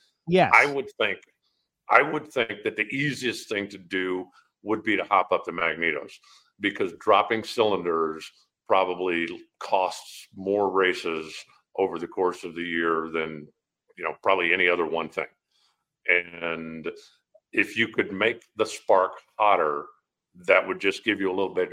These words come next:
Speaker 2: extra insurance policy against dropping cylinders. So, uh,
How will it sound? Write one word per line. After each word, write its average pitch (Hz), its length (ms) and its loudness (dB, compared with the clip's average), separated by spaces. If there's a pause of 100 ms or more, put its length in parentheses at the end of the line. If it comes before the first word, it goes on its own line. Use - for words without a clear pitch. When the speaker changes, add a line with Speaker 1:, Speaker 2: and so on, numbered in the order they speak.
Speaker 2:
extra - 340 -4
insurance 92 480 -4
policy 82 460 -4
against 80 320 -8
dropping 78 320 -2
cylinders. 71 600 -8
So, 76 440 -2
uh, 71 280 -2